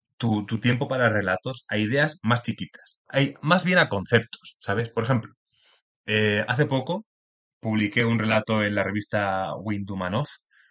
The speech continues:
creo que he dicho bien el nombre de la revista, no estoy bien, no estoy del todo seguro. Este relato ya había dado vueltas por ahí, estaba publicado también en A la caza del, a, uy, A la caza del invisible, no, joder. Eh,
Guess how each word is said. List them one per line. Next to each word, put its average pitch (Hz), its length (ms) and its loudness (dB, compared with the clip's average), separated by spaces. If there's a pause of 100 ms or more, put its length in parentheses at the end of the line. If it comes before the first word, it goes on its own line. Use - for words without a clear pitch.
(1080)
creo 117 220 4
que 104 80 2
he - 20 -4
dicho 98 260 -4
bien 95 140 -2
el 90 80 -4
nombre 90 180 -4
de 87 80 -2
la 80 40 -2
revista, 92 380 -4
no 90 100 -10
estoy 90 220 -12
bien, 85 280 -10
no 85 80 -10
estoy 87 200 -12
del 82 120 -12
todo 85 160 -8
seguro. 85 400 -12 (200)
Este - 180 2
relato 120 300 0
ya 98 120 -2
había 95 220 2 (100)
dado 95 300 0
vueltas 90 400 -6
por 82 180 -10
ahí, 90 300 -8
estaba 92 360 -2
publicado 87 400 -4
también 87 280 -8
en 80 420 -10 (560)
A 87 140 -4
la 82 140 0
caza 87 400 -4
del, 80 240 -10
a, 82 280 -14
uy, 87 200 -10
A 78 60 -14
la - 80 -20
caza - 200 -12
del 85 80 -12
invisible, 87 380 -12
no, 87 140 -12
joder. 76 360 -16 (300)
Eh, 85 560 -4